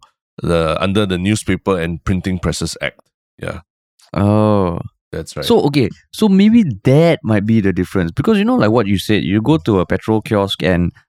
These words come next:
Speaker 2: you
Speaker 1: Mm-hmm.
Speaker 2: can thumb through the magazines and all, right?
Speaker 1: Yeah.
Speaker 2: Um, 'cause I was thinking at first, "Hey, Instagram, why, why, what's the difference?" You know, Instagram is a fucking thirst trap. Uh, and
Speaker 1: Mm.
Speaker 2: TikTok, you watch, you s-, you, you, you watch one video of someone who's being thirsty,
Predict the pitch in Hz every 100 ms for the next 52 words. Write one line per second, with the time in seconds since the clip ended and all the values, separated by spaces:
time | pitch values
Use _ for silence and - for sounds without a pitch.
0 | - 101 95 95 - 117 123 117 123 110
1 | 90 87 92 95 90 87 87 85 80 -
2 | _ - 85 73 95 95 226 226 196 -
3 | 220 247 131 - 226 196 170 127 101 147
4 | 170 185 190 160 175 175 156 _ _ -
5 | 175 160 180 175 120 113 143 127 143 143
6 | - 208 220 110 90 - 107 131 120 -
7 | 117 - - 95 - - 92 85 92 107
8 | 104 90 107 - 95 101 139 156 - _
9 | 135 131 135 147 147 120 127 135 - 104
10 | 123 131 196 143 90 87 110 180 180 131
11 | 147 165 127 98 110 127 135 92 104 127
12 | 110 107 131 135